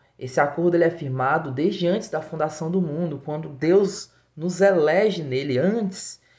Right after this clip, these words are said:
de a criação, antes de tudo. É, a gente vai entrar um pouco nessa, nesse, nesses, é mais um panorama pra gente conseguir entender esses pactos,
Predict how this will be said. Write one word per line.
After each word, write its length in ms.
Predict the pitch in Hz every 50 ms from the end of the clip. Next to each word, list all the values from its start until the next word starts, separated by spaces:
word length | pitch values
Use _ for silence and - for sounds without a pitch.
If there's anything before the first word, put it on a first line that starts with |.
| _ _ _ _
de 380 | 127 123 135 147 151 151 143 143
a 80 | 143
criação, 760 | 143 - - 143 135 139 - - - - 127 117 123 127 131
antes 180 | 143 143 - -
de 100 | 135 -
tudo. 380 | - - 107 98 95 95 - _ _ _ _ _ _ _ _ _ _ _ _ _ _ _
É, 160 | 127 120 117
a 40 | 113
gente 240 | 123 135 127 -
vai 200 | 127 135 135 143
entrar 280 | 139 135 131 135 143 156
um 120 | 175 165
pouco 260 | - 160 156 - - 143
nessa, 300 | 139 143 - - 143 -
nesse, 360 | 131 131 139 135 - - 131
nesses, 840 | 131 127 127 127 127 - - 127 120 120 120 120 117 - - - _ _ _ _ _ _ _ _ _
é 100 | - 117
mais 280 | 117 127 127 139 147 156
um 80 | 160 156
panorama 480 | 165 147 147 143 139 135 135 139 143
pra 160 | 139 - 135
gente 200 | 131 135 131 -
conseguir 340 | - 143 131 - - - 135
entender 340 | 135 135 135 143 131 127 131
esses 240 | 127 127 - - -
pactos, 500 | - 120 127 160 175 - - - -